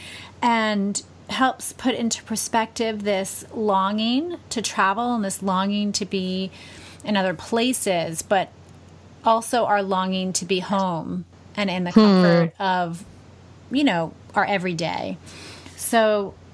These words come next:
Speaker 1: I just thought that was a great book. That is definitely, um, a poolside read for anybody that has the travel blu-, bug, that's thinking about traveling somewhere. You could definitely
Speaker 2: Mm.
Speaker 1: get some good tips about culture on there and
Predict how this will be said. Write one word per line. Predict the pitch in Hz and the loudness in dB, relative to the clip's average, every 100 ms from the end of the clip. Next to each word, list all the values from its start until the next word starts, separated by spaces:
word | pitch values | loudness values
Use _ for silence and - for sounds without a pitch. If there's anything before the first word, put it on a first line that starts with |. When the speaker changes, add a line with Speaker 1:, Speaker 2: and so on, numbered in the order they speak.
| - | 2
Speaker 1:
I | 240 269 | 4 4
just | 294 | 2
thought | 247 | 2
that | 240 190 | 2 0
was | 196 | -2
a | |
great | 185 202 180 | 0 0 2
book. | 202 190 | -2 2
That | 214 | 0
is | 208 175 | 0 0
definitely, | 214 202 214 196 208 196 190 190 185 - - | 0 0 -2 -2 0 0 0 0 -4 -8 -2
um, | 196 185 175 170 165 - - - - - | 0 2 0 -2 -4 -10 -20 -20 -14 -4
a | |
poolside | 196 240 220 226 196 | 0 0 2 2 2
read | 190 202 190 | 2 0 0
for | - | -2
anybody | - 196 185 190 185 180 180 | 0 -2 0 0 0 -2 -2
that | 165 160 160 | 0 0 -2
has | - 190 190 | 0 0 0
the | 202 | -4
travel | - 196 190 | -2 -2 -2
blu-, | 170 190 180 - | 0 0 0 -2
bug, | - 185 175 170 | 0 0 0 -4
that's | - - | -8 -2
thinking | 262 233 262 | 0 2 2
about | 226 - | 2 0
traveling | - 190 202 214 208 | 0 2 2 0 -2
somewhere. | 202 214 202 202 196 196 196 - - - - - | -2 0 0 2 2 0 0 -4 -18 -18 -18 -14
You | - | -6
could | 214 180 | -4 2
definitely | 220 - 180 175 | 2 4 6 6
Speaker 2:
Mm. | 165 | 4
Speaker 1:
get | 160 - | 2 -2
some | 202 180 | -4 0
good | 196 165 | -2 -2
tips | - - 208 - - | -2 0 -2 -2 -2
about | 180 180 - | 0 0 -2
culture | - 254 262 254 | -4 -2 0 -2
on | 233 226 220 | 0 0 0
there | 226 220 214 214 - - - - | 0 2 2 0 -4 -18 -20 -4
and | 214 202 190 185 180 - | 0 0 0 -2 -4 -8